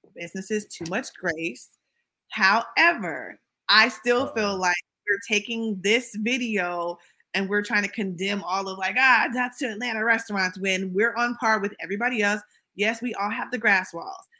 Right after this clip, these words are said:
Speaker 1: We all have lamb chops. Lamb chops are sold at seven eleven here, okay? Like, we know we don't have seven elevens or lamb chops at seven elevens, but I'm just saying, like, it's, it's the same in major Blacks,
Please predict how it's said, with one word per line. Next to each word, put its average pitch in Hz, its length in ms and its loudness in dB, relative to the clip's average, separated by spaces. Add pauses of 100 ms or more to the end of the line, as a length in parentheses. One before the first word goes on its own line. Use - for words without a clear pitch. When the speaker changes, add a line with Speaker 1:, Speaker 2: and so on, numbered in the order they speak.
(160)
Speaker 1:
We 220 140 -2
all 220 160 0
have 247 220 2
lamb 196 260 0
chops. - 340 -14
Lamb 202 200 -2
chops 233 300 -2
are 233 80 2
sold 226 280 0
at 226 140 -2
seven 233 260 -2
eleven 170 340 -2
here, 165 180 -14 (140)
okay? 240 420 -2 (260)
Like, 180 120 0
we 196 100 0
know 180 140 0
we 180 100 0
don't 175 120 -4
have 165 120 -4
seven 165 160 -4
elevens 165 260 -6
or 160 340 -2 (300)
lamb 160 140 -8
chops 147 200 -12
at - 60 -18
seven 147 160 -8
elevens, 147 220 -12
but 196 300 2
I'm 208 120 0
just 214 200 2
saying, 208 280 2
like, 170 260 -4
it's, - 320 -12 (160)
it's 226 220 -2
the 285 100 0
same 247 540 -2
in 220 200 0
major 196 480 0
Blacks, 170 480 -2